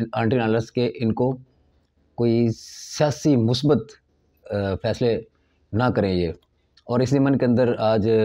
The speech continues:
मियां नवाज शरीफ साहब की और शहबाज शरीफ साहब की मुलाक-, अ, फ़ोन पर बात भी हुई है और इंतखाबात के हवाले से, अ, तबादला ख्याल भी किया गया कि पंजाब के अंदर इसको कैसे कॉन्टेस्ट करना है और कैसे तैयारी करनी है। गो के हालात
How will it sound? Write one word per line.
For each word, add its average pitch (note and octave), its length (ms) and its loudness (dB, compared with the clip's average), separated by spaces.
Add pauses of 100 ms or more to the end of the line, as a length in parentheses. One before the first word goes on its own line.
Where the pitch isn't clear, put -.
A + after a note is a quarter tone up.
(300)
मियां A2 160 0
नवाज G#2 160 0
शरीफ A2+ 160 -6
साहब F#2 240 -2
की A2 80 -2
और G2+ 180 -2
शहबाज F#2+ 280 -4
शरीफ G#2 140 -6
साहब A2 200 -2
की A2 60 -2
मुलाक-, G2+ 380 -2
अ, F#2 200 -10
फ़ोन G2+ 300 -4
पर G2 140 -2
बात F#2 220 0
भी A#2+ 120 2
हुई A#2 180 2
है G2+ 140 0 (1080)
और A2 260 0
इंतखाबात G#2+ 560 0
के B2 100 0
हवाले G#2+ 240 2
से, G#2 140 0 (840)
अ, F#2 120 -4
तबादला F#2+ 360 0
ख्याल G#2 260 0
भी B2+ 100 2
किया A2 240 2
गया G#2+ 120 2
कि - 140 -6
पंजाब G2+ 280 0
के - 100 -4
अंदर G2 180 0
इसको F#2 260 -6
कैसे G2+ 260 -6
कॉन्टेस्ट G2+ 360 -4
करना F#2+ 280 -4
है F#2 80 -12 (680)
और F2 100 -2
कैसे G2 240 -2
तैयारी G#2 280 0
करनी G2+ 280 -2
है। F#2+ 280 -4 (500)
गो A2+ 140 2
के A#2+ 80 0
हालात G#2 460 0